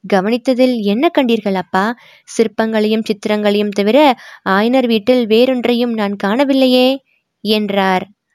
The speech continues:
"ஆயனரின் நடவடிக்கையில் உனக்கு எந்தவிதமான சந்தேகமும் உண்டாகவில்லையா நரசிம்மா?" மாமல்லர் மௌனமாய் இருந்தார்.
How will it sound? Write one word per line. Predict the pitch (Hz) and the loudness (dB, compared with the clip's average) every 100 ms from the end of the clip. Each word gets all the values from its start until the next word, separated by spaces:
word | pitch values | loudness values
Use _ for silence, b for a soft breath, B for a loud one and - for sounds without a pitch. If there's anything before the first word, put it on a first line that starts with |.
| b b b b b b - | b b b b b b -6
"ஆயனரின் | 185 190 202 202 202 202 | 0 2 2 2 0 0
நடவடிக்கையில் | 185 190 190 202 196 202 | 0 0 -2 -2 0 0
உனக்கு | 190 185 180 | 0 -4 -4
எந்தவிதமான | 185 185 185 196 190 190 | -4 -2 -2 -2 -2 -2
சந்தேகமும் | 196 190 185 190 190 185 | -4 -4 -4 -2 -2 -2
உண்டாகவில்லையா | 180 185 190 190 185 185 | -2 -2 -2 -2 -2 -2
நரசிம்மா?" | 180 175 180 185 190 254 339 _ _ _ - | -2 -6 -6 -4 0 0 -2 _ _ _ -4
மாமல்லர் | 196 226 277 233 208 220 | 0 2 2 0 0 0
மௌனமாய் | 202 190 196 202 240 | 0 -2 0 0 0
இருந்தார். | 202 196 190 185 180 | 0 0 0 0 -4